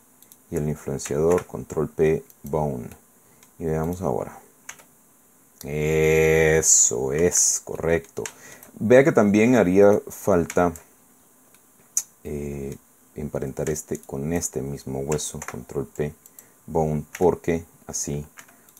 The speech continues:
pues, cuando nosotros movemos ese, ahí tiene que quedar quieto, pero aquí no. Okidoki. Ahora, según parece, esto también es un mirror, ¿cierto? Sí,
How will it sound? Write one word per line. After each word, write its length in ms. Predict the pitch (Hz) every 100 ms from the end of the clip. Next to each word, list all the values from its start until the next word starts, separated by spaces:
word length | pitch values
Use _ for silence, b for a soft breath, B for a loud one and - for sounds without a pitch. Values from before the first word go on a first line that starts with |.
| -
pues, 340 | 73 - - -
cuando 260 | - 73 65
nosotros 380 | - - - 78
movemos 580 | 69 71 73 76 - _ _ _ -
ese, 420 | 113 110 73 -
ahí 300 | 78 101 156
tiene 300 | - 85 80
que 60 | -
quedar 340 | 76 76 67 - - _
quieto, 480 | 82 80 76 82 82 B B B B _
pero 300 | 78 78 73
aquí 320 | 69 - 92 87
no. 140 | 65 - _ _ _
Okidoki. 1000 | 85 87 87 92 87 - 65 - - - - _ B B B B -
Ahora, 640 | 90 87 90 98 95 80 - 76
según 480 | - 90 82 110 113
parece, 500 | 85 92 98 98 92
esto 240 | - 92
también 360 | 80 78 78 78
es 160 | -
un 220 | 73 71
mirror, 380 | 76 69 - - - - _
¿cierto? 440 | 82 82 - 90 87 _ _ b b b b _ -
Sí, 300 | - 76